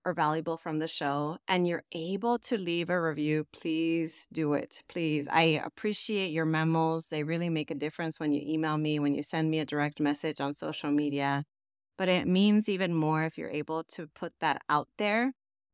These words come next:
because when you put it out there, it increases the chances of other folks like you finding me.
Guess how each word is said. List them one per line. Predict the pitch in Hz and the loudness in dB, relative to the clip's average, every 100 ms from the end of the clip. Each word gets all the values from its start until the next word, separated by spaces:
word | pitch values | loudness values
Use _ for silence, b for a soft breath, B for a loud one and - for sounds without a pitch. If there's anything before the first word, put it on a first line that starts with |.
| _ | _
because | 180 175 190 160 165 - - _ - | -4 -2 2 2 0 -4 -12 _ -10
when | 160 180 180 | 0 6 8
you | 180 | 6
put | 156 - 175 | 4 -2 -2
it | 160 - | -2 0
out | 143 135 - | -2 -2 -2
there, | 196 190 - | -2 -2 -4
it | 170 | -2
increases | 156 165 - 175 165 190 | 0 -2 -4 -8 -6 -6
the | 190 | -6
chances | 196 - 147 - 156 151 - | -6 -2 -2 -2 -4 -4 -6
of | 156 - | -6 -2
other | 147 147 156 165 | 2 4 4 0
folks | - 156 147 - | 0 -4 -2 -2
like | 156 143 | -2 -2
you | 143 147 208 - | 0 0 0 -4
finding | - - 147 147 156 202 226 | -8 2 4 4 2 0 0
me. | 262 302 | -2 -4